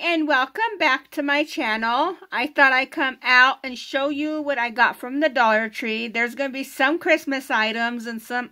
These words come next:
other items. But before I get started, I wanted to see how's everybody's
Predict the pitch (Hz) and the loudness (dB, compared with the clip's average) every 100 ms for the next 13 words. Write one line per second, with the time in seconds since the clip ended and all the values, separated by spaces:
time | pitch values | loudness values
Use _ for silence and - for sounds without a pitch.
0 | 247 277 277 202 180 180 185 202 240 285 | 0 0 2 0 0 0 -2 -4 -8 -12
1 | - - - - - - _ 254 247 277 | -20 -20 -20 -20 -20 -20 _ -2 0 -2
2 | - 262 302 392 381 - - 277 262 277 | 0 4 4 2 -6 -10 -2 2 2 4
3 | 285 285 247 247 247 247 247 226 - 247 | 4 4 0 -4 -4 -4 -6 -12 -12 -12
4 | - 269 269 226 220 240 240 247 233 226 | -10 -4 -2 -2 -4 -6 -4 -6 -6 -6
5 | 226 214 220 | -8 -14 -18